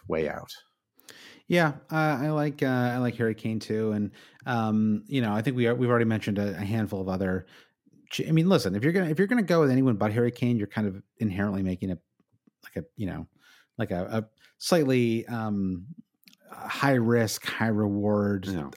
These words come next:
Speaker 2: option. So, um, all the players that we talked about bringing in are also players that I would consider. I mean, you know, I think Odegaard, if you just wanna be, like, totally, like,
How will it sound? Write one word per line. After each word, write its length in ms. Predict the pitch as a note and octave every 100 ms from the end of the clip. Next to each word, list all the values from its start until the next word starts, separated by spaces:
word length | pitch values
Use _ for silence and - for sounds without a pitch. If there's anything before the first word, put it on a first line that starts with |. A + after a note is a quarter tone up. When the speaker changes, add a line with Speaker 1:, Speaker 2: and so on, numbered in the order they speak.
| -
Speaker 2:
option. 500 | G#2+ A2+ B2+ A#2 A2+
So, 320 | - G2+ G2 - - -
um, 180 | A#2 A#2
all 140 | F#3
the 80 | A3
players 460 | F#3 - D#3+ E3+ D3+
that 60 | C3
we 60 |
talked 160 | B2+ A#2+
about 100 | A2
bringing 280 | G#2 A2+ A2+
in 260 | A#2 A2 G#2
are 140 | G#2
also 200 | G#2 -
players 300 | - G2 F#2+
that 80 | F#2
I 40 |
would 100 | F#2
consider. 240 | F2+ F#2 G#2
I 40 |
mean, 140 | A2+ G#2+ - -
you 100 | B3
know, 100 | D#3
I 100 | D#3+
think 140 | G3+ -
Odegaard, 420 | C3+ B2+ G#2 -
if 100 | G#2
you 80 | A#2
just 140 | D3 D#3+
wanna 120 | D3+
be, 80 | B2
like, 160 | G2+
totally, 580 | - - B2+ C3+ B2 A#2+
like, 440 | A2+ G2 F2+ -